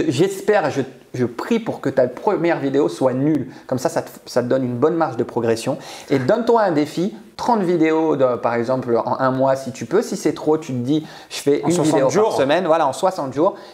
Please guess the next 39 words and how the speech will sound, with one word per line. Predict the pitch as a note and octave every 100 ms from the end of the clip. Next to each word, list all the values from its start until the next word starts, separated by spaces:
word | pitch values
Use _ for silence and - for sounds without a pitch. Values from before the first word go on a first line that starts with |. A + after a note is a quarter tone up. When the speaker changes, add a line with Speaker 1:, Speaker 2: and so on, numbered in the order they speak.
| -
Speaker 1:
Et | B2+
tu | -
prends | F#3
ta | F#3
caméra | D3 C3+ C3 E3
et | C#3
peu | C3 G3+
importe | F3+ F3 F3
ce | -
qu'on | C3
te | C3+
dise, | B2+ D3+ - -
même | C3 D#3+
si | E3 D3
t'as | C3
pas | D3
d'idée. « | D3 C#3 C#3+ - -
Salut | F3 E3
à | F3
toi, | F3+ F#3+ F3
aujourd'hui, | F3 D#3+ D3 D3 F3+
j'ai | C3+ A#2
pas | - D3+
d'idée. » | C3 B2 B2+
Tu | B2
sais | B2
quoi, | D3+
j'ai | C#3 A#2+
pas | C#3+
d'idée, | C3 B2+ D3+
je |
suis | -
devant | A#2+ C#3 D3
moi, | D3
je | D#3
suis | A#2+
dans | C#3
ma | D#3 C3
chambre | - C#3+